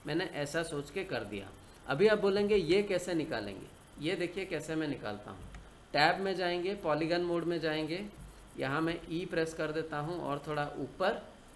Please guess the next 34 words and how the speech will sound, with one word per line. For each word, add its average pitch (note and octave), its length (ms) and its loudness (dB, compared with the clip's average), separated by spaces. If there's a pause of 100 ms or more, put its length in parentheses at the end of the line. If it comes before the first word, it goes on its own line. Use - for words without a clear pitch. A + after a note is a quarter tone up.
(180)
यहाँ F3+ 360 2
पे A#3 80 4
हम G3+ 140 2
लोग G3 200 -2
क्या E3+ 160 4
करेंगे, D3+ 520 -2 (560)
इसको D#3 340 0
select F#3 420 0
करेंगे, E3+ 640 0
E E3+ 160 0
press D3+ 280 -2
कर D3 180 -2
देंगे, D3 380 -4 (680)
दो F#3+ 220 6
बार F3 240 6
मैं D#3+ 140 4
कर C3 180 -2
देता A2 280 -6
हूँ C3+ 240 -8 (160)
ऐसे, A#2 340 -8 (640)
नहीं, D#3+ 120 -2
एक D#3+ 320 0
बार D#3 180 4
करते B2+ 280 -6
हैं। E3 300 -8 (380)
इधर E3 220 2
से F#3 200 -4 (120)
ई F3+ 280 -4
एक C#3+ 260 -4
बार D3+ 280 0
कीजिए, D3+ 420 -6 (2750)
इधर D#3 260 0
से E3 420 -4
ई E3 180 0